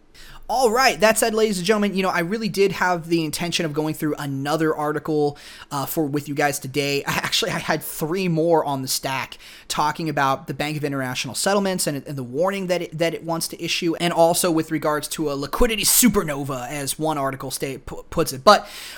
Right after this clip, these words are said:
we are out of time. You know, uh, unfortunately, <laughs> we're over an hour. And again, after, a lot of times when you hear me guys say that we're over an hour or something of that nature, eh,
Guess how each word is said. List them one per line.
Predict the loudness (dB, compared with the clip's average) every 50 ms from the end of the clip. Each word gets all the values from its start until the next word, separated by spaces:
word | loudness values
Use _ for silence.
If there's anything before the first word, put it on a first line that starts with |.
| -10 -4
we | 0 4 4 6 4
are | 4 2
out | 0 -2 -2
of | -2
time. | -4 -4 -4 -2 0 0 -2 -2 -6 -10 -14 -14 -10 -4
You | -2 0
know, | 0 2 2 2 2
uh, | 2 2 2 0 0 0 0
unfortunately, | -2 -2 -2 0 2 2 2 2 4 4 4 4 6
<laughs> | 6 6
we're | 6 8
over | 8 6 6 6 4 0
an | 0
hour. | 2 2 2 4 4 4 2 2
And | 0 0
again, | 0 2 0 0 0
after, | -2 -2 -2 -2 0 2 2 2 2 2 0 -4 -10 -12 -12 -12 -10 -2 0
a | 4
lot | 4 6 6 6 4
of | 2
times | 0 0 -2 -2 -2
when | -4 -4
you | -4 -4
hear | -2 -4 -4 -4
me | -2 0
guys | 0 0 0 0
say | 0 0 2 2
that | 2 0
we're | 0 -2 -2
over | 0 0 2 2 0
an | 0
hour | 0 0 0
or | 0 0
something | -2 -4 -6 -6
of | -6
that | -6 -6 -6
nature, | -6 -6 -4 -4 -4 -4 -6 -6
eh, | -10 -12 -14 -14